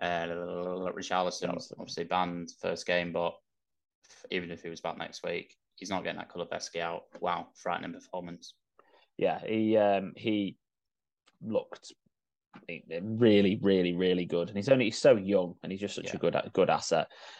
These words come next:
Speaker 2: Um, Southampton, Ward-Prowse with a goal, good goal as well. Um, I think they're just a steer clear team for me
Speaker 1: Yeah,
Speaker 2: still.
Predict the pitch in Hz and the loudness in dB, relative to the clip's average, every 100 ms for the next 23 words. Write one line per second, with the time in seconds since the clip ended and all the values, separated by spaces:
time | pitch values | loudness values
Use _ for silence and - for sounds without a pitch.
0 | - 113 117 110 - 127 147 127 139 131 | 0 6 6 6 4 4 4 6 6 8
1 | 131 131 135 131 135 127 135 135 131 131 | 8 8 6 6 2 4 6 8 8 4
2 | _ _ 123 117 123 123 117 120 120 120 | _ _ -6 4 8 8 6 6 8 8
3 | 117 - _ 104 104 101 101 95 - _ | 6 -2 _ 0 2 2 0 -6 -12 _
4 | _ _ _ - 82 92 - 101 - 104 | _ _ _ -10 -8 -10 -8 -8 0 4
5 | 107 - 107 131 - 95 98 95 98 135 | 6 8 8 8 4 2 2 0 2 2
6 | 147 147 113 | 4 6 4